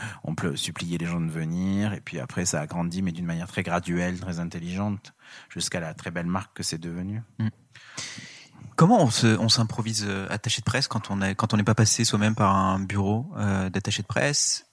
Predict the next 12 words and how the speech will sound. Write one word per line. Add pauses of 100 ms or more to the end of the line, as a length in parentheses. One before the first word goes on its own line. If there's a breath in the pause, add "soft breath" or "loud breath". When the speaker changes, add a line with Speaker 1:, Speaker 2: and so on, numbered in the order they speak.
Speaker 1:
Ben,
alors
ça,
pour
être,
bizarrement,
ça
ne
m'a
jamais
fait
peur.